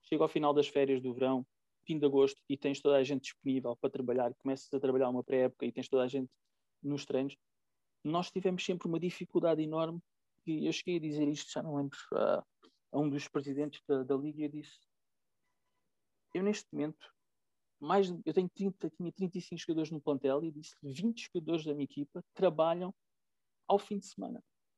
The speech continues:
Ou seja, ah, isto, quando tu estás a dizer que tens gente que trabalha ao fim de semana, quer dizer também que tens pessoal que trabalha horários noturnos, et cetera.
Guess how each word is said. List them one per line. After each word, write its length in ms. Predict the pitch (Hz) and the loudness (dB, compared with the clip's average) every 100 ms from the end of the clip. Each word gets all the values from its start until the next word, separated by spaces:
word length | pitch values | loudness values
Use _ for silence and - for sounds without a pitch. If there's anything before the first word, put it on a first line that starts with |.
| _ _ _ _ _ _ _ _ _ | _ _ _ _ _ _ _ _ _
Ou 80 | - | -6
seja, 320 | 143 151 147 - - | 2 2 2 -4 -2
ah, 160 | 139 - | -2 -2
isto, 460 | 185 - - - 226 _ _ _ _ _ _ - | -4 -4 -8 -12 -12 _ _ _ _ _ _ 0
quando 160 | 175 | 2
tu 60 | 185 | 4
estás 140 | 185 | 4
a 40 | 180 | 4
dizer 120 | 180 | 0
que 140 | - | -4
tens 160 | - 170 | -4 -2
gente 120 | 175 | -2
que 40 | 147 | 4
trabalha 200 | 147 147 | 6 6
ao 60 | |
fim 140 | 147 170 | 2 -8
de 80 | |
semana, 300 | - 208 226 - - - _ _ | -2 0 0 -2 -12 -20 _ _
quer 160 | 196 190 | 2 4
dizer 220 | 185 202 | 2 0
também 200 | 202 190 | 0 -2
que 60 | 190 | -2
tens 240 | 190 - | -2 -4
pessoal 300 | - 190 202 | -2 2 2
que 120 | - | 2
trabalha 360 | - 190 190 175 | 2 4 8 8
horários 340 | 180 170 147 | 8 6 2
noturnos, 600 | 151 160 - 202 202 - - | 0 -4 -2 -2 -2 -6 -6
et 160 | 170 | -6
cetera. 220 | - 190 | 0 -2